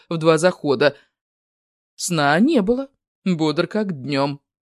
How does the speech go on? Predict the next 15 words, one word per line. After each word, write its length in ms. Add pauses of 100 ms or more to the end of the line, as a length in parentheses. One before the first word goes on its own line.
(880)
Наутро 500
Юхан 340
сообразил, 600
что 160
никто 260
из 140
соседей 640
в 60
этой 400
глухомане 760
его 240
и 300
не 260
видел 320
толком. 480